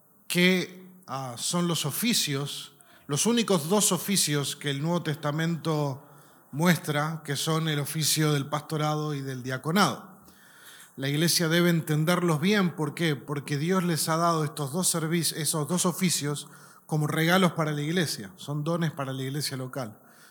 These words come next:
Entonces, como iglesia debemos anhelar tener pluralidad de pastores y pluralidad de diáconos. ¿Por qué?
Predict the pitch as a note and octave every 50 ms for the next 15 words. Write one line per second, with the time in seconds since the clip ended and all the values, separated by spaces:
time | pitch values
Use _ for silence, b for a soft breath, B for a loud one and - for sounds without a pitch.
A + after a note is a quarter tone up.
0 | B B B B B B B - D3 C#3 E3 D#3 B2+ - - - - D3 D3+ D#3
1 | D3+ D#3+ E3+ F#3 F#3 - - F#3 E3 D3+ C3+ B2+ D3+ D3 D3 D#3 E3 E3+ E3+ E3+
2 | D3+ - - - - - D3+ D#3 D3+ D#3 D#3 D#3 E3+ G3+ G#3+ G3+ E3+ E3 E3+ D#3
3 | B B B B B B - _ - D3 D#3 D#3+ E3 E3 D#3+ D#3 - - - D#3+
4 | D#3 D3+ D3+ D3+ D3 D3 C#3+ D3 D3+ E3 E3+ E3+ E3 D#3+ C#3 C3 D3 D3 - F3
5 | F3 E3+ - - F3+ D#3+ D#3+ E3+ E3 D#3 - D#3+ D#3 - - C#3 D3 D3 D3 D#3
6 | D3+ D3+ D3 D#3 E3 E3+ F3 F3 F3+ A3 A3+ F3 - - C3 A#2+ - - - D3
7 | D3+ D3 D3+ D#3+ C#3+ B2+